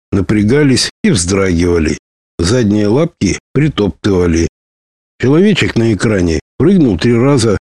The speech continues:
с кочки на кочку, задержался на секунду, чтобы срезать метким выстрелом птеродактиля, который с плеском упал в воду, и прыгнул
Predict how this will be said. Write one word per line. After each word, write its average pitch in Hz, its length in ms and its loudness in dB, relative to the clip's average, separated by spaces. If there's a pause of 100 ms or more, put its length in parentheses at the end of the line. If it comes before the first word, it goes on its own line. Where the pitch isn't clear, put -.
с - 80 -12
кочки 131 400 0
на 113 200 0
кочку, 85 560 -2 (380)
задержался 107 680 0
на 139 140 2
секунду, 123 640 0 (160)
чтобы 127 380 2
срезать 113 520 0
метким 120 460 0
выстрелом 117 540 0 (100)
птеродактиля, 110 960 0 (240)
который 113 520 0 (120)
с - 100 -8
плеском 123 500 0
упал 101 380 0
в 95 40 0
воду, 87 460 0 (300)
и 85 100 -2
прыгнул 151 540 2